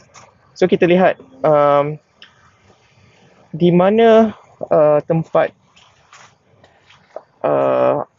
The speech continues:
curve ini sedang berlaku. Jadi, kalau kita tengok, absolute difference tujuh point empat tolak enam point tujuh. Sudah kurang dua, sudah bagus. Jadi, G S W pula. Adakah dia mendata? G S W adalah warna purple.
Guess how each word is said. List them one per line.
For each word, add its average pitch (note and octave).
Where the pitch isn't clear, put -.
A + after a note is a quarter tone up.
curve E3
ini D3+
sedang D3
berlaku. C3+
Jadi, F3
kalau F#3
kita F3+
tengok, E3
absolute D#3+
difference G3+
tujuh E3
point E3
empat G#3
tolak D#3
enam D#3
point D#3
tujuh. D3
Sudah E3
kurang C#3
dua, D3+
sudah D3+
bagus. C3
Jadi, A3
G F3+
S G3
W G3
pula. F3+
Adakah G3+
dia A3+
mendata? E3+
G D3
S F#3
W G3
adalah F3
warna D#3+
purple. D3